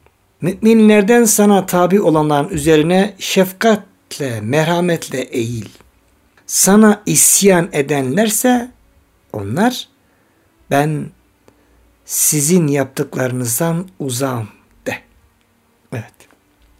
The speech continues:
Mesajın öne çıkan ve üzerinde ciddiyetle durulması gereken kısmı efendim.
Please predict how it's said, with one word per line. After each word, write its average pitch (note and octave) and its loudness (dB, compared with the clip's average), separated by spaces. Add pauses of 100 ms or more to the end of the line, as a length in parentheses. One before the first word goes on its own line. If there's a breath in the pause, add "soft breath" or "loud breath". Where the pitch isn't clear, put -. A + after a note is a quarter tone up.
(120)
Mesajın G3+ 2 (580)
öne G3+ 4
çıkan F3+ -4 (680)
ve D3 -2
üzerinde F3+ 4 (160)
ciddiyetle A3 2
durulması D#3+ 2
gereken C3 0 (1200)
kısmı C3+ -6
efendim. - -14